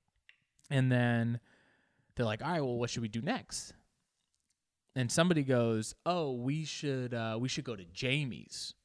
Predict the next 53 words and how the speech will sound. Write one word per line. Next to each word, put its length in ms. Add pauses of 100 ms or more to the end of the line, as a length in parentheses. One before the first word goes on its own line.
(840)
And 80
somebody 320
else 300
is 100
like, 640
"Nah, 360 (120)
I 60
don't, 220
I 80
don't 120
think 140
we 80
should 140
go 100
to 160
Jamie's." 720 (460)
And 100
the 40
way 200
that 120
they 100
said, 540
"We 280
shouldn't 300
go 100
to 180
Jamie's," 680
I 100
was 120
like, 200 (160)
"I 160
don't 140
wanna 180
go 140
to 200
Jamie's." 760
Like, 100
I 80
don't 100
know 120
who 100
Jamie 380
is. 380
I 140
don't, 180
I, 260
I 40
don't 100
know 100
anything 300
about 300
Jamie, 320
but 220